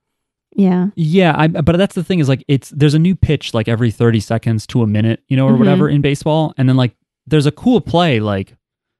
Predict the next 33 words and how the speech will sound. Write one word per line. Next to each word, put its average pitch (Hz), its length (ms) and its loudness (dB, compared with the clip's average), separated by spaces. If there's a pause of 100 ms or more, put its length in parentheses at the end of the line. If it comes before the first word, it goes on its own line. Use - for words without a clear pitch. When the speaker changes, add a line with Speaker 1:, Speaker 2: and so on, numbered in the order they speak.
(180)
Speaker 2:
much 127 380 -2
bigger 120 220 2
intervals 113 420 -2
than 98 100 -4
that. 104 360 -6 (300)
Speaker 1:
Yeah, 185 280 0
baseball 330 340 0
is 403 100 0
a 311 40 -12
pr-, - 120 -2
a 185 140 2
pretty 208 220 2
slow 190 280 2
game. 185 420 0 (520)
Speaker 2:
It's 156 100 -8
a 165 60 -6
slow 233 200 -2
game, 202 180 0
and 170 80 4
a - 20 2
lot 180 120 2
of 156 100 -4
balls, 175 300 2
even 156 140 0
if 175 80 -4
they, 151 120 0
even 139 260 -2
if 147 60 -4
the 139 60 0
batter 131 280 0
hits - 180 -2
the 113 100 -4
ball, 104 440 0